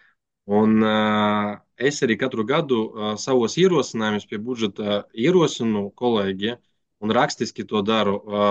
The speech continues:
suņu pastaigu laukumi. Un šis jautājums, ko mēs tagad diskutējam, es tiešā veidā skar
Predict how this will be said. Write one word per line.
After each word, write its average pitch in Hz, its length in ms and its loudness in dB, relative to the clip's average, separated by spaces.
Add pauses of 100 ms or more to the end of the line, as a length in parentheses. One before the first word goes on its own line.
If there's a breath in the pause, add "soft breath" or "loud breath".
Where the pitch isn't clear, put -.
(120)
suņu 170 340 0
pastaigu 139 480 -2
laukumi. 123 540 0 (380)
Un - 80 -10
šis 170 200 0
jautājums, 175 380 2
ko 127 140 -2
mēs 135 120 -2
tagad 113 240 -4
diskutējam, 107 560 -4
es 101 140 -10
tiešā 151 340 0
veidā 131 400 0
skar 180 460 -2